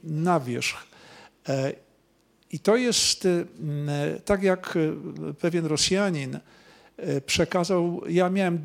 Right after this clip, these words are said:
dwie bardzo ciekawe, e, znajomości. Z jednej strony, e, żonę mojego przyjaciela w Londynie, która pracowała w, m, Państwowe Archiwum, e, teraz to jest, e, m, po prostu Narodowe Archiwum, e, w, mieszczące się w Kew pod, e,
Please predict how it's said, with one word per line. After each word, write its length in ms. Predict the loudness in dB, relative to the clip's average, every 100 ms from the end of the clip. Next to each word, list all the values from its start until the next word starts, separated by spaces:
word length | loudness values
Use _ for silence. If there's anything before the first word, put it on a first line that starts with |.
| -6 -6
dwie 260 | 0 2
bardzo 300 | 4 2 2
ciekawe, 640 | 0 0 0 2 2 2 0 -6
e, 200 | -4 -4
znajomości. 600 | -2 0 2 0 -2 0
Z 40 | 2
jednej 220 | 2 2
strony, 420 | 0 0 0 -2 -6 -10
e, 300 | -6 -4 -6 -6
żonę 340 | 2 4 4 2
mojego 280 | 0 0
przyjaciela 540 | -2 -2 0 2 2 2
w 80 | 0
Londynie, 380 | 0 2 2
która 220 | 0 -2 0
pracowała 540 | 0 0 0 0 -2
w, 180 | -4 -2
m, 540 | -2 -2 -6 -6 -4
Państwowe 500 | 0 2 4 4 4
Archiwum, 540 | 2 0 0 2 2 2
e, 20 | -4 -4 -2 -2 -6 _ -4
teraz 320 | 0 2 0 0
to 100 | 0
jest, 380 | 0 -2 0
e, 40 | 2 2 -2
m, 420 | -6 -6 -4 -6 -4
po 80 | -4
prostu 340 | -4 -4 -2 0
Narodowe 460 | 2 2 2 2
Archiwum, 480 | 0 -2 -2 -2 -4 -8 -20 -20 -20 -20 -6
e, 160 | -4 -4
w, 160 | 2 2 2 -2 -4
mieszczące 400 | -2 0 0 2
się 100 | 0
w 80 | 0
Kew 360 | 2 6 6 2 0
pod, 320 | 0 0 0
e, 520 | 2 4 2 -4 -10